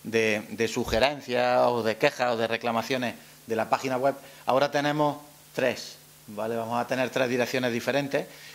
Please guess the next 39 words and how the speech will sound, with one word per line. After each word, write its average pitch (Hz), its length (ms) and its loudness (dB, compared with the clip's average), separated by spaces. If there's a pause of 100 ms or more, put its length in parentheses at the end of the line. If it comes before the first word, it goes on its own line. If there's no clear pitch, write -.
una 139 200 2
que 143 100 -2
será 143 280 4
para 131 200 2
objetos 135 360 0
perdidos, 147 500 0 (460)
hay 110 120 0
gente 127 280 -2
que, 101 440 0
que 101 160 -2
pierde, 113 600 2 (380)
eh, 110 340 -2
sus 120 180 -4
objetos 117 420 -2
y, 107 280 -4
y 110 160 -2
a 113 60 2
nosotros 120 340 -2
nos, 123 140 -2 (420)
tenemos 123 360 0
una 123 180 -2
pequeña 123 300 -2
base 120 200 0
de 113 140 0
datos 127 320 -2 (320)
y 120 100 -2
muchos 135 320 0
objetos 127 460 0 (460)
que - 80 -4
al 101 80 -2
final 117 260 0
la 123 100 2
gente 120 300 -6
no 113 160 -4
ha 113 60 -2
ido 113 160 -4
a 110 40 -4
recoger 120 420 -4 (680)
y, 120 840 2